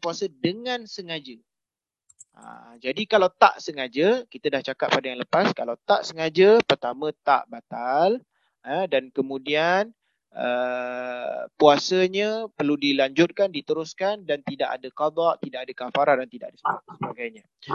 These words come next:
Tapi jikalau dia melakukan perkara yang sembilan tu, membatalkan puasa dengan sengaja,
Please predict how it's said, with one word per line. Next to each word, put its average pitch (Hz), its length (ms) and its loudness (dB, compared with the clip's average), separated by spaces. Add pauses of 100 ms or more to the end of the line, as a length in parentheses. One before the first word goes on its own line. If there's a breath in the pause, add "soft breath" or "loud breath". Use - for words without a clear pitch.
(120)
Tapi 202 420 -2
jikalau 190 640 4
dia 165 160 -4
melakukan 156 560 -2
perkara 160 460 -2
yang 147 140 -8
sembilan 160 500 -2
tu, 110 80 -20 (180)
membatalkan 135 600 -8
puasa 131 500 -6 (400)
dengan 190 540 -6
sengaja, 127 640 -8